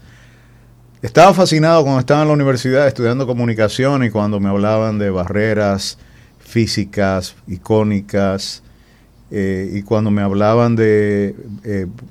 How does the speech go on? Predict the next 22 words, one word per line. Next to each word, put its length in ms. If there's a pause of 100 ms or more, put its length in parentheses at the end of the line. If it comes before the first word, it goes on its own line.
(120)
de 220
retroalimentación, 1400 (720)
de 180
feed-, 400
o 80
sea, 220
feedback, 600
retroalimentación, 1000
y 40
de 120
una 160
serie 320
de, 220
de 120
conceptos 600
que 100
son 240
muy 120
propios 420
de 80
la 100
comunicación, 680